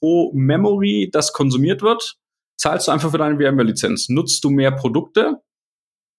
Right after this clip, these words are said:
musst du mehr für diesen Memory zahlen. Aber das hatte zur Bedeutung, hab ich wenig Services verkauft, zahle ich weniger an V M ware, hab ich viel verkauft, zahle ich viel. Das ist natürlich ein sehr, sehr schönes Modell gewesen, hat auch sehr viele Leute geonboardet. Leider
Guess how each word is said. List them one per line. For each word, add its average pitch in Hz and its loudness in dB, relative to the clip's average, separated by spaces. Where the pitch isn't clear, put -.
musst 123 -4
du 143 2
mehr 151 2
für 151 -8
diesen 156 0
Memory 170 0
zahlen. 127 0
Aber - 0
das 147 -2
hatte 190 -2
zur 165 -2
Bedeutung, 147 0
hab 147 0
ich 139 -2
wenig 160 0
Services 180 -2
verkauft, 196 -2
zahle 123 2
ich 107 -4
weniger 139 2
an 160 0
V 160 0
M 180 0
ware, 196 2
hab 135 0
ich 127 -2
viel 170 -2
verkauft, 156 -2
zahle 135 0
ich 135 -4
viel. - -4
Das 131 -2
ist 190 0
natürlich 196 0
ein 151 0
sehr, 165 0
sehr 170 0
schönes 160 -2
Modell 147 0
gewesen, 170 -2
hat 147 -2
auch 156 0
sehr 165 -2
viele 160 -6
Leute 151 0
geonboardet. 143 0
Leider 160 2